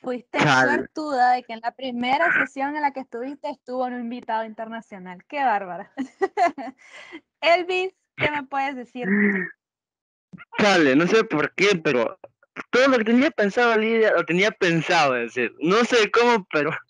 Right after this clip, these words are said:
Speaker 2: <laughs> literal. Bueno, <laughs> agregando todo lo que dijo, este, agregándole más a lo que dijo Lidia, me motivaron, ya, este, me motivaron a mí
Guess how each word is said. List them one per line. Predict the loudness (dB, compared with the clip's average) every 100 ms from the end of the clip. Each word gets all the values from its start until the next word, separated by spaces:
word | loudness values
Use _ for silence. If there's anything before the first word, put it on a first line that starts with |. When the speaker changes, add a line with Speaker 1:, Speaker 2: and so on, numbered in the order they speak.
| _ -12
Speaker 2:
<laughs> | -12 -12 -18 _ -2
literal. | -2 2 2 2 -4 _ _ -4
Bueno, | 0 2 2
<laughs> | 0 -2 -6 _ -8
agregando | -2 0 2 2 4 2 0 -2
todo | -2 -2 -2
lo | -6
que | -4
dijo, | -2 -2 -2
este, | -4 -6 -4
agregándole | -4 -2 -4 -2 -2 -4
más | -4 -4 -6 -10
a | -8
lo | -6
que | -4
dijo | -2 0
Lidia, | 0 2 0 -4 _ _ _
me | -2
motivaron, | -2 0 0 2 2 0 -8 _
ya, | -12 -4 -2 -2 -4
este, | -2 0 2 0 0
me |
motivaron | 0 -2 -2 -2 0 0
a | 0
mí | 0 0